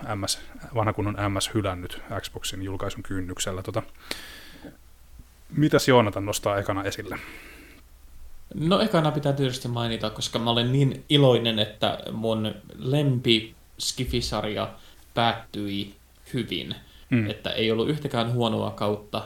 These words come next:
Speaker 2: ja viimeinen kausi oli ihan yhtä loistava kuin olisin odottanutkin. Eli The Expanse, joka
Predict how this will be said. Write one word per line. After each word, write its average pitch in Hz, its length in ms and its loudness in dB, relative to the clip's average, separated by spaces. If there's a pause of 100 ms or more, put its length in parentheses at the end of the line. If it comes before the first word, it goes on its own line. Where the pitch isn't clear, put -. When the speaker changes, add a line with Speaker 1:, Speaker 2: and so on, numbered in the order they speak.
Speaker 2:
ja 104 140 -4
viimeinen 113 360 2
kausi 104 360 -6
oli - 340 -4 (160)
ihan 123 280 0
yhtä 110 240 -8
loistava 104 380 -8
kuin 82 180 -12
olisin - 260 -10
odottanutkin. 110 720 -6 (360)
Eli 107 460 0 (100)
The 139 180 4
Expanse, - 840 -2 (220)
joka - 280 -10